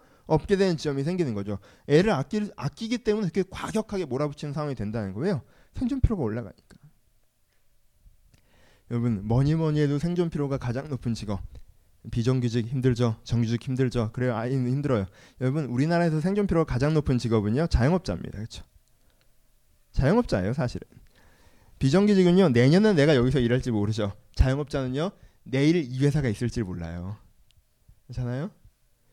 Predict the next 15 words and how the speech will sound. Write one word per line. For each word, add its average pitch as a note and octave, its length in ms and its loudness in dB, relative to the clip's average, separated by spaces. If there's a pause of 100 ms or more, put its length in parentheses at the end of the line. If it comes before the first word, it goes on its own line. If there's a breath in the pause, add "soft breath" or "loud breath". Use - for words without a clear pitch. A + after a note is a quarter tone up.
(180)
여러분, C#3+ 320 -6
교회에서 D3+ 320 0
부목할 D3+ 420 0
때는요, D3 460 -2
"내가 C3+ 220 -2
내년에도 C#3+ 440 0
이 A#2+ 120 0
교회 C#3+ 200 0
사역을 E3 300 -2
하고 E3+ 180 0
있을까?"라는 C#3 480 0
고민을 A#2+ 320 0
하잖아요. C3 420 0 (320 loud breath)
네, B2+ 120 -4
개척하잖아요. C#3+ 720 2